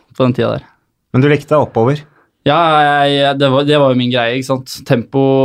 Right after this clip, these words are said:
Speaker 1: var jo en ting, men jeg var jo også veldig god til å klatre, da. Så samlet ryttet var jo liksom det jeg skulle bli, da.
Speaker 2: Men du er høy?
Speaker 1: Ja, men det er Bradley Wiggins også, ikke sant?
Speaker 2: Ja.
Speaker 1: Jeg vet ikke hvor høy Froome er, vel åtti og noe, tror jeg.
Speaker 2: Ja.
Speaker 1: Men, eh,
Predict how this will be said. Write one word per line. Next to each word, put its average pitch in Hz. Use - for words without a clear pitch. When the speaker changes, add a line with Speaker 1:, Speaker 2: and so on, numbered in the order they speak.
Speaker 1:
var 127
jo 120
en 113
ting, 127
men 131
jeg 123
var 120
jo 120
også 143
veldig 123
god 117
til 117
å 120
klatre, 127
da. -
Så 135
samlet 127
ryttet 113
var 120
jo 113
liksom 113
det 117
jeg 120
skulle 113
bli, 120
da. 120
Speaker 2:
Men 156
du 175
er 175
høy? 147
Speaker 1:
Ja, 151
men 156
det 165
er 170
Bradley 147
Wiggins 143
også, 165
ikke 170
sant? -
Speaker 2:
Ja. 123
Speaker 1:
Jeg -
vet 139
ikke 151
hvor 143
høy 139
Froome 139
er, 131
vel 131
åtti -
og 135
noe, 151
tror 156
jeg. 165
Speaker 2:
Ja. 131
Speaker 1:
Men, 135
eh, 131